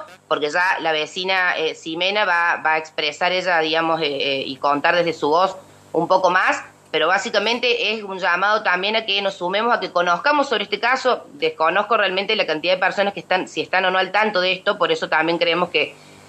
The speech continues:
difundirlo es una manera de continuar, digamos, brindando nuestro apoyo y solidarizarnos con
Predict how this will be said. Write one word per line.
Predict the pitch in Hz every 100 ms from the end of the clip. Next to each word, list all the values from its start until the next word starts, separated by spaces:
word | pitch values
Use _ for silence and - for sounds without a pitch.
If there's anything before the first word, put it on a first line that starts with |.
| -
difundirlo | 160 160 170 185 233 247 240
es | 233
una | 208 208
manera | 202 180 196 214 214
de | 214 233 269 - _ _ _
continuar, | 160 165 185 196 208 233
digamos, | 233 202 220 220 -
brindando | 156 165 185 202
nuestro | 196 185 170
apoyo | 160 196 247 240 247 254
y | 170
solidarizarnos | - 160 156 160 156 156 208 220 240
con | - 185 208